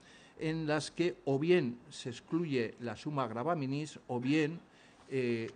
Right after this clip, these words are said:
se fija en una cuantía más proporcionada con el común alcance económico de los litigios en esta materia. Confiamos en que esta senda llegue a ser transitada también por el Parlamento vasco. Finalmente,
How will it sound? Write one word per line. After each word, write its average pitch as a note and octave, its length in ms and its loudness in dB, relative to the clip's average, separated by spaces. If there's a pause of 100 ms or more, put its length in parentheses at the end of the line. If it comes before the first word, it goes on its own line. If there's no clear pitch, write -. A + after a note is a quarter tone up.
(160)
se - 220 -4
fija C#3+ 360 0
en C3+ 80 -2
una C3+ 160 0
cuantía B2+ 540 -2
más C3+ 400 -2 (100)
proporcionada B2 720 -4 (300)
con B2 120 -2
el A2+ 120 -4
común B2+ 300 -4
alcance A#2+ 440 -4
económico A#2 540 -4
de G#2+ 80 -6
los G#2 140 -8
litigios A2+ 520 -8
en G#2+ 80 -8
esta G2 180 -12
materia. F#2 420 -14 (1600)
Confiamos D3+ 540 4
en C#3+ 140 0
que C#3+ 180 0
esta C3+ 440 -2
senda D3 600 0
llegue B2 220 -4
a A#2 60 -4
ser B2 180 -6
transitada A#2+ 640 -4
también A2+ 400 -4
por A2+ 160 -6
el G2+ 100 -4
Parlamento G2 480 -8
vasco. - 280 -18 (640)
Finalmente, D#3 760 -2